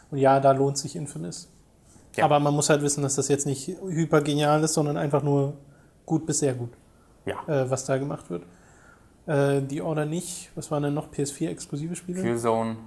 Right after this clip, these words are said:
Speaker 2: war
Speaker 1: Nee,
Speaker 2: okay.
Speaker 1: das
Speaker 2: Also ich
Speaker 1: fand
Speaker 2: hatte, ich hab das
Speaker 1: da
Speaker 2: in,
Speaker 1: hatte ich nicht so viel
Speaker 2: ich hab das
Speaker 1: Spaß.
Speaker 2: in einem Sitting durchgespielt, aber eher so aus Langeweile.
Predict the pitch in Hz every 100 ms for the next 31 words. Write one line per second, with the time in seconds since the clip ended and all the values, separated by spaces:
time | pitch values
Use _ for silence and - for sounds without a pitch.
0 | - - _ 98 95 98 98 - - _
1 | 160 139 135 131 117 123 - - 151 123
2 | 151 202 185 160 156 151 139 143 151 139
3 | 160 151 151 147 143 - 135 131 135 143
4 | 156 151 139 135 131 143 113 - 110 120
5 | 107 98 110 107 101 - 110 113 98 98